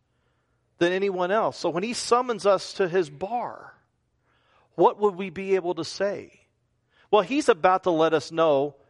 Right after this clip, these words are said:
the issues that he has. And as we go into this next portion,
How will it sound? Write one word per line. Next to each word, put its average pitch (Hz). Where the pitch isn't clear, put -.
the 165
issues 165
that 147
he 156
has. 143
And 165
as 156
we 170
go 170
into 160
this 143
next 165
portion, 139